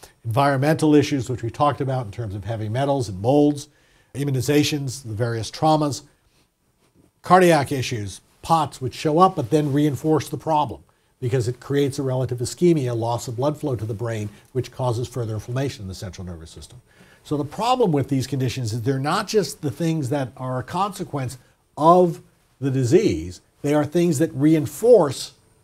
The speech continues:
the continuation of the disease. So you have to identify all of these things and pick 'em off one at a time. 'Cause if you're not going after all this stuff, you're gonna get an incomplete result.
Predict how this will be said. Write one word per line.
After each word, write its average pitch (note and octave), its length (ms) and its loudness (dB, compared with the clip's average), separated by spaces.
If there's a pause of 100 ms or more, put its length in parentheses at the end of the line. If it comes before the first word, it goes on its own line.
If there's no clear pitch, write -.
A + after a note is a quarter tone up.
(200)
the C#3+ 80 -4
continuation F3 720 2
of A#2 80 -4
the G#2+ 80 -4
disease. F2+ 520 -10 (1040)
So - 160 0
you D#3+ 160 4
have G3+ 360 -8
to G3 100 0
identify F3 680 0
all C#3+ 220 2
of C3 80 -4
these B2 180 -4
things C3 320 -6
and - 240 -12
pick E3 180 -2
'em D3 80 -2
off C#3+ 320 -2
one C3+ 140 -4
at B2 100 -2
a B2 80 -4
time. A2 340 -10 (460)
'Cause C3+ 140 0
if C3 140 -2
you're B2+ 100 -2
not D#3+ 260 -2
going E3+ 300 2
after E3+ 400 -2
all B2 160 -2
this A#2 160 -6
stuff, - 260 -10
you're A2+ 80 -8
gonna A2+ 160 -6
get A#2 140 -6
an A2+ 100 -8
incomplete A2 420 -10
result. G2+ 340 -12